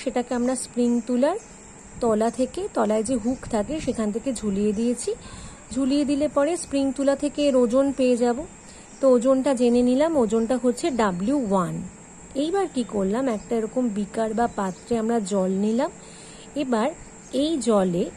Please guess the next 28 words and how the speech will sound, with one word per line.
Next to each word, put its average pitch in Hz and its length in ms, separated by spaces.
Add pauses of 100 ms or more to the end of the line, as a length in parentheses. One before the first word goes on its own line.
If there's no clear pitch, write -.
(260)
সম্পূর্ণভাবে 247 1300 (140)
এই, 220 360
আহ, - 760
বস্তুটাকে 233 580
আমরা 226 240
ধীরে 208 360
ধীরে 214 240
নিমজ্জিত 180 680
করলাম। 226 320 (840)
এবার 208 240
নিমজ্জিত 240 640
অবস্থায় 240 540
দেখব 190 400 (400)
পাটটা 208 480
কমে 190 260
গেল। 220 280 (520)
সম্পূর্ণ 349 680
নিমজ্জিত 240 560
অবস্থায় 220 460
আমরা 233 300
পাট 170 360
নেব। 226 240 (300)
সেই 240 180
পাটটা 180 380
হলো 202 280
মনে 180 260
করো 254 240
ডাব্লিউ 196 500